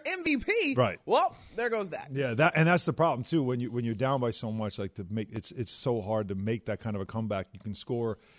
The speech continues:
Speaker 2: you know, eleven in a row,
Speaker 1: Mm-hmm.
Speaker 2: and it only puts a dent, and all it takes is that one big shot to st-, stop the momentum. As you mentioned, though, you know, look, and we've, we've kind of felt this about, remember the Bucks against the Nets?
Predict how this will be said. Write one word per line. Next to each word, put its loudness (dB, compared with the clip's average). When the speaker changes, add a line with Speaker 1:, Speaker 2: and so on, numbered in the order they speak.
Speaker 2:
you -2
know, 0
eleven 0
in -4
a -6
row, -2
Speaker 1:
Mm-hmm. -6
Speaker 2:
and -6
it -4
only -4
puts -8
a -10
dent, -6
and -8
all -4
it -10
takes -6
is -10
that -6
one -6
big -6
shot -4
to -8
st-, -6
stop 0
the -6
momentum. -2
As 8
you 8
mentioned, 6
though, 2
you 0
know, 0
look, -2
and 4
we've, 4
we've 2
kind 4
of 2
felt 6
this 2
about, 0
remember 2
the 4
Bucks 2
against -2
the 0
Nets? -2